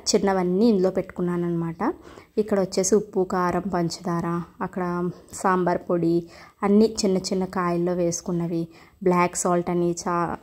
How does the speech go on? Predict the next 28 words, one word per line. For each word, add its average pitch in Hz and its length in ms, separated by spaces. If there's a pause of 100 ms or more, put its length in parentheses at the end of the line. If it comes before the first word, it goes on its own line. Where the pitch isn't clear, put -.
(140)
చాట్ 185 240
మసాలా 175 360
అని, 170 380 (100)
జీరా 180 280
పౌడర్ 175 360
అని, 170 260 (140)
ఇంకా 196 180
అన్నీ 180 280
కూడా 180 260 (460)
ఇలా. 180 160 (500)
నాకు 220 720
లక్కీ 214 360
ఏంటంటే 254 840
నా, 233 140
నాకున్న 220 480
డబ్బాలన్నీ 240 600
కూడా 254 240
కరెక్ట్గా 240 440
అలా 214 120
సరిపోయాయి. 190 720
నేను 208 160
ఇక్కడికి 208 260
వచ్చాక 220 320
ఒక్క 226 220
డబ్బా 190 300
అని 214 200
కూడా 208 240
కొనలేదు. 196 640